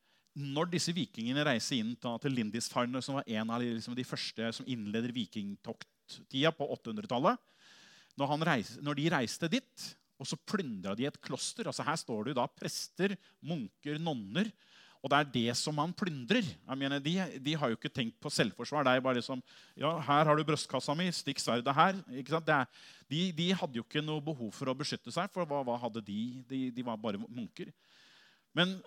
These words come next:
og blir jo plyndret, mange av de blir drept. Og hva er det de gjør til gjengjeld?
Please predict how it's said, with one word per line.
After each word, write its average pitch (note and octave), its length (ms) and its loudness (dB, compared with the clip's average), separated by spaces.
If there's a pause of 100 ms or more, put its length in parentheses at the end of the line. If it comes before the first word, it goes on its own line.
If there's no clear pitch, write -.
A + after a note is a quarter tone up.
og G3 420 6 (200)
blir D#3+ 200 6
jo G3+ 80 2
plyndret, F#3 600 4 (280)
mange D3+ 200 2
av D3+ 80 4
de D3 80 2
blir D3+ 160 -2
drept. - 440 -2 (560)
Og F#3 100 -2
hva A3+ 180 4
er C#3 100 4
det C#3+ 100 -8
de F#3+ 80 0 (100)
gjør D#3 300 2 (360)
til F#3 200 4
gjengjeld? A3+ 480 2